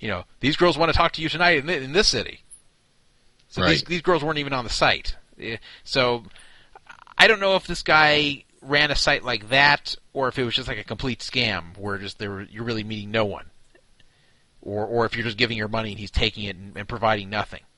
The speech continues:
Speaker 1: But I, I, I would think at the very least, like, why not just spam people and let them join a dating site that is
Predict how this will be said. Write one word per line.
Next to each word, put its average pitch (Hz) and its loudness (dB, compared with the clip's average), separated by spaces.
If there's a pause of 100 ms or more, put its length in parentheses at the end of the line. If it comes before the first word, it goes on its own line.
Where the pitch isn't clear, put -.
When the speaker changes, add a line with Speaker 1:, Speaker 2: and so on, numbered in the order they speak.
(100)
Speaker 1:
But 131 2 (280)
I, - 2 (140)
I, - -6 (220)
I 226 6
would 220 4
think 370 0
at 285 -6
the 131 -6
very 226 2
least, 143 -6 (1120)
like, 175 2
why 196 4
not 294 4
just - 0
spam 180 2
people 170 -4
and 143 -6
let 165 -4
them 165 -6
join 151 -4
a 143 -4
dating 143 -4
site 135 -4
that 123 0
is 113 -6